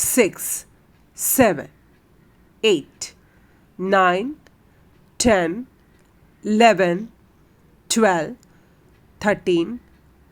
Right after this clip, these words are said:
fourteen, fifteen, sixteen, seventeen,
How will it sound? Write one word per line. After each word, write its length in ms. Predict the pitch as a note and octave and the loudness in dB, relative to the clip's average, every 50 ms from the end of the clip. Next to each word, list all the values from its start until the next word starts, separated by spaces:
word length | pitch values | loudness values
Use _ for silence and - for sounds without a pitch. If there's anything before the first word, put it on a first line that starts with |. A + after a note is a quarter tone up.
| - - | -10 -2
fourteen, 500 | - B3+ B3 B3 - - A#3+ G#3+ G#3 G#3 G#3 G#3+ G#3 - _ _ _ _ _ _ - - - - | 2 2 2 2 -2 -4 -4 -4 -4 -4 -6 -8 -12 -16 _ _ _ _ _ _ -20 -20 -8 -4
fifteen, 500 | C4+ B3+ - - - - A3+ G3+ G3 F#3+ G3 G3 F#3+ - _ _ _ _ _ _ _ - - - | -4 -4 -4 -4 -4 -2 -2 0 0 -2 -4 -8 -12 -18 _ _ _ _ _ _ _ -8 -4 -4
sixteen, 540 | B3+ B3+ - - - - A#3+ G#3+ G3+ F#3+ F#3+ F#3+ F#3+ F#3 - - - - - - - - - - | -2 -2 -4 -4 -2 -2 0 0 0 -2 -4 -6 -10 -16 -20 -20 -20 -20 -20 -18 -10 -6 -2 0
seventeen, 640 | C4+ A#3+ G#3 G#3 G#3 G3+ G3+ F#3 - G3+ F#3+ F3+ F3+ | 0 2 2 0 -2 -2 -4 -6 -6 -4 -4 -4 -4